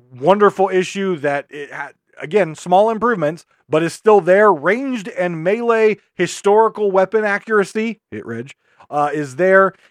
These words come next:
And then also, uh, continuing to look at items with the Tunnels of the Damned, again, the archways that people are using to get to the tall, uh, to the, the new Tall Tales, but also using, um, to, to help servers stay stable with,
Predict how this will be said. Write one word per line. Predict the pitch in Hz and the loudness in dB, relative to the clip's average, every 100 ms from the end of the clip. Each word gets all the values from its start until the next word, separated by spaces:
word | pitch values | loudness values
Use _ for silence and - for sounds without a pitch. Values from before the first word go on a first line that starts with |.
| _ | _
And | 151 156 160 | -6 -4 -2
then | 160 | -4
also, | 156 180 190 - 202 190 | 0 2 2 2 2 2
uh, | 151 151 | 0 -4
continuing | 139 160 151 196 208 196 180 | -4 -8 -6 -6 -4 -4 -4
to | 170 | -4
look | 156 175 | -2 -2
at | 175 147 | -2 -2
items | 156 165 160 127 | 0 0 -2 -4
with | 147 - | -8 -8
the | |
Tunnels | 135 - 180 190 170 | -12 -6 -2 -2 -2
of | 147 | -6
the | 147 | -8
Damned, | 131 156 160 147 | -4 -4 -4 -8
again, | 131 147 | -10 -10
the | 135 | -10
archways | 120 143 160 - 165 160 147 | -6 -4 -4 -8 -6 -6 -6
that | 131 131 | -8 -10
people | - 156 147 139 | -12 -14 -10 -10
are | 135 | -10
using | 139 156 151 147 | -12 -14 -14 -16
to | - | -18
get | 123 156 | -14 -14
to | - | -14
the | 127 | -20
tall, | 120 - 156 151 - | -18 -10 -8 -8 -10
uh, | 135 127 | -12 -14
to | 117 139 _ 139 | -16 -20 _ -14
the, | 131 117 - _ - - | -14 -14 -20 _ -20 -12
the | 139 | -6
new | 160 180 | -4 -4
Tall | 160 170 175 | 0 0 2
Tales, | 185 175 139 | 2 0 0
but | 143 | -2
also | 147 151 156 | -2 -4 -8
using, | 143 156 139 147 143 _ _ _ | -8 -12 -6 -6 -6 _ _ _
um, | 127 131 123 123 113 | -10 -8 -10 -12 _
to, | 147 135 131 127 _ | -10 -10 -10 -16 _
to | 139 | -12
help | 123 180 175 | -2 -2 -2
servers | - - 175 170 175 156 | -8 -4 -2 -2 -6 -10
stay | - 156 135 | -6 -6 -6
stable | - 170 170 170 151 | -6 -4 -2 -2 -2
with, | 139 127 | -6 -8